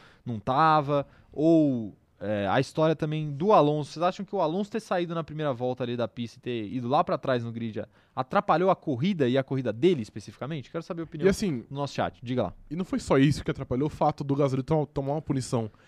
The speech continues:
Speaker 2: de cinco segundos por isso também atrapalhou. Porque
Speaker 1: Sim.
Speaker 2: ele poderia brigar ma-, ele pode-, ele poderia olhar mais,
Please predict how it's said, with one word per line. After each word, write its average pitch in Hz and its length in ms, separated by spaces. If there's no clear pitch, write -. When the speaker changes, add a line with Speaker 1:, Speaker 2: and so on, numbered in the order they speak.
Speaker 2:
de 127 120
cinco 165 240
segundos 127 320
por 120 200
isso 156 300
também 175 260
atrapalhou. 202 480
Porque 147 100
Speaker 1:
Sim. 202 80
Speaker 2:
ele 156 80
poderia 147 340
brigar 143 240
ma-, 135 160
ele 143 160
pode-, 135 220
ele 123 160
poderia 131 240
olhar 123 180
mais, 117 240